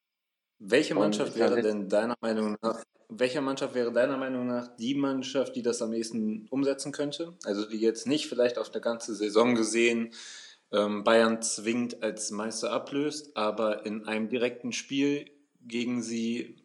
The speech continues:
Speaker 1: ähm, am meisten ärgern könnte?
Speaker 2: Hm, also ich glaub, Leipzig war schon ziemlich nah dran im Hinspiel.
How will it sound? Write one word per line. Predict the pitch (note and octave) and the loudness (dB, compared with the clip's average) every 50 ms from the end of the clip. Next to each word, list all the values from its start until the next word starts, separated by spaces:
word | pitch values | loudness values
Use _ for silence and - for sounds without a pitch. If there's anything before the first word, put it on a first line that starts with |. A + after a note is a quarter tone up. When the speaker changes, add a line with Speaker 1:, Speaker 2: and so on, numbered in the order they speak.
| _ - | _ -4
Speaker 1:
ähm, | A2 G#2 G2+ G2+ G#2 G2+ G2+ G2+ G2+ G2+ G2+ G2+ - _ _ _ - - | 0 2 2 2 2 0 -4 -4 -6 -6 -8 -10 -14 _ _ _ -8 -6
am | G#2 G2+ G#2 | -2 0 2
meisten | A2 A#2 A2+ - - - | 4 4 4 4 2 -4
ärgern | A#2 A#2+ A#2+ B2+ C#3 C#3+ D3 | -2 0 0 2 0 0 -4
könnte? | - - D#3 D3+ - F#3 E3+ - _ _ _ _ _ _ _ _ _ _ _ _ _ _ _ _ _ _ _ _ _ _ _ - - _ _ _ _ _ _ _ _ _ _ _ _ - | -4 -4 -6 -6 -6 -10 -12 -14 _ _ _ _ _ _ _ _ _ _ _ _ _ _ _ _ _ _ _ _ _ _ _ -20 -20 _ _ _ _ _ _ _ _ _ _ _ _ -10
Speaker 2:
Hm, | - G#2 G2+ G2 G2 F#2+ - | -8 -8 -6 -6 -6 -4 -4
also | F#2 F#2+ F#2 G2 | -4 -2 -4 -6
ich | - - | -4 0
glaub, | G#2+ G#2 G#2 - | 0 0 0 -2
Leipzig | - - G2 G2 - - - - D3 C#3+ - - _ - | -4 -2 -2 -2 -2 -2 -4 -6 -6 -6 -6 -12 _ -8
war | - - F#2+ G2 F#2+ G#2 | -6 -2 -2 -2 -4 -4
schon | - - - - F#2+ G2 G2+ G#2 G#2 G#2+ G#2+ _ _ _ _ _ _ _ _ _ _ _ _ _ _ _ _ _ _ _ _ _ _ _ _ _ _ _ _ _ _ - | -8 -10 -6 -6 -4 -4 -4 -6 -8 -10 -14 _ _ _ _ _ _ _ _ _ _ _ _ _ _ _ _ _ _ _ _ _ _ _ _ _ _ _ _ _ _ -10
ziemlich | - A2+ A2 G#2+ G#2+ | -6 -4 -4 -4 -2
nah | G#2+ G#2+ G#2 | 0 0 0
dran | G#2+ - G#2 A2 A#2+ | 0 0 0 0 -2
im | A#2+ | -2
Hinspiel. | B2 B2 B2+ B2+ - - - B2+ C3 B3 B3+ | -6 -8 -8 -8 -6 -4 -4 -4 -4 -4 -8